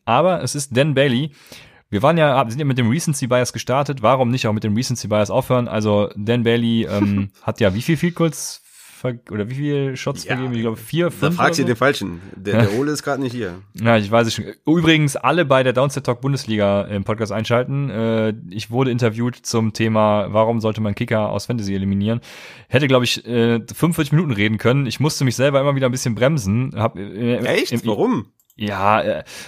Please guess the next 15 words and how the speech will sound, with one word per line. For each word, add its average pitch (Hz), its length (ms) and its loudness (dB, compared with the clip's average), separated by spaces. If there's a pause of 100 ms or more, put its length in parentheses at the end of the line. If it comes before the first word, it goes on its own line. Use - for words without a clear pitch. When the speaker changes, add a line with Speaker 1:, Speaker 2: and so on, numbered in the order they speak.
(120)
Speaker 1:
ich, - 180 -8 (520)
also, 127 260 2
äh, 120 340 -10
Michael 151 260 2
hat 143 120 4
mir 151 100 0
gesagt, 139 300 0
dass 123 120 -4
Ole 180 520 2 (120)
elf 147 280 0
Minuten 220 400 -2
oder 170 120 0
so 147 120 -2
aufgenommen 143 420 0
hat. 123 240 0